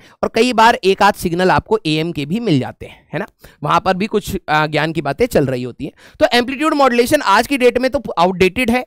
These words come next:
as our education system, but the problem is कि हमें इनिशियल फेज से ही समझना पड़ेगा कि किस प्रकार से मॉड्यूलेशन को सीखा गया।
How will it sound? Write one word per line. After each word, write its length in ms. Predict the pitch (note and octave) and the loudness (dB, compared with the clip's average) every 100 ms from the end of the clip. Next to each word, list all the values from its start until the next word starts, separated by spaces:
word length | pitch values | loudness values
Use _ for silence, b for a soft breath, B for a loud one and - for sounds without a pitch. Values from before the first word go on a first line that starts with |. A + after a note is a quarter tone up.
| b b - | b b -2
as 220 | E3 G3 | 2 4
our 180 | G#3 G3+ | 4 4
education 460 | F#3+ F#3 F3+ F3+ A3 | 2 0 -4 -4 -4
system, 320 | G3+ - D#4 | -6 -4 -2
but 220 | A3+ G3+ | 0 0
the 80 | F3+ | -2
problem 380 | - F3+ B3+ C#4+ | -2 -2 0 -2
is 200 | C#4+ - | -2 -4
कि 180 | - G#3+ | -2 0
हमें 440 | F#3+ G#3+ C4 G3 F#3+ B - | 0 0 0 0 -4 B -4
इनिशियल 400 | A3+ B3+ D4 C#4 | 0 2 2 2
फेज 200 | G#3+ G3+ | 0 0
से 100 | G3 | 0
ही 120 | A#3 | 0
समझना 340 | F#3+ E3+ F#3 | -2 -2 -2
पड़ेगा 260 | E3+ D#3 G#3 | 0 0 0
कि 100 | B3 | -2
किस 180 | A3 G3+ | -6 -6
प्रकार 320 | - E3 D#3 | -4 0 0
से 120 | D#3+ | 0
मॉड्यूलेशन 440 | A3+ D#3 C#3 C3 D3 | -2 -2 -4 -6 -6
को 100 | A3+ | -6
सीखा 280 | C#3 - A2+ | -6 -12 -16
गया। 160 | G#2+ | -16